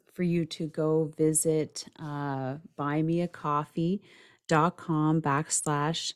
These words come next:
secret saddle pod. I've got some downloads there. It's also a place where you can support the podcast 'cause it costs money to put this together.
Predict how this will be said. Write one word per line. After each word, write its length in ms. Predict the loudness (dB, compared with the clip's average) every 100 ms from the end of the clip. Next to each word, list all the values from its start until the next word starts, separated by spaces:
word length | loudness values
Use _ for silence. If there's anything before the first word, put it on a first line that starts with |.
| _ -20 _
secret 460 | 0 0 0 -2 -2
saddle 360 | 0 2 0
pod. 500 | -2 -2 2 2 0 -4
I've 220 | -14 -14 -8
got 260 | -6 -4
some 200 | -2 0
downloads 760 | 2 4 6 6 4 4 2 0
there. 280 | 2 2 2
It's 140 | 0
also 280 | -4 -2 -2
a 40 |
place 420 | -2 0 0 0 -2
where 100 | -2
you 100 | -2
can 240 | -2 0
support 800 | 2 0 -2 -4 2 4 2 0
the 80 | -6
podcast 800 | -2 -2 0 -2 -6 -6 -6 -4
'cause 120 | -6
it 80 | -6
costs 360 | -8 -6 -4
money 340 | 2 6 8 6
to 120 | 2
put 200 | -2 0
this 160 | 0
together. 520 | -2 0 0 2 2